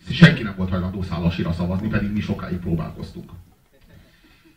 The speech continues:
Viszont Horthy simán leverte Kádárt, mint vaka poharat. Szerintem érdemes néha az ország jó szellemeit a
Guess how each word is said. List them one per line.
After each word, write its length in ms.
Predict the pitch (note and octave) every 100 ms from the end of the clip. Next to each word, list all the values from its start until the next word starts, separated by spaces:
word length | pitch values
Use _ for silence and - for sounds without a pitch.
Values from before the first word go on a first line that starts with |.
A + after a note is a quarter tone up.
| _ _ _ _ _
Viszont 520 | - A#2 - D#3+ E3 -
Horthy 420 | B2 B2+ - -
simán 340 | - A2 F#2+
leverte 420 | F#2+ E2 D#2+ -
Kádárt, 600 | - E2 - - F2 -
mint 140 | G#2 F#2+
vaka 220 | F#2+ F2
poharat. 560 | E2 E2+ - - - - - - - - - - - - - - - B2 G#2+ - - - - - -
Szerintem 280 | D#3+ E3 F3
érdemes 440 | E3+ B2+ A#2 A2
néha 640 | A2+ A2+ G#2 G2+ F#2+ F2+ F#2
az 200 | F#2 -
ország 360 | F#2 F#2 F#2+ G2+
jó 120 | F2+
szellemeit 640 | F2 F#2 F#2 F2+ F#2 F2
a 260 | E2+ F2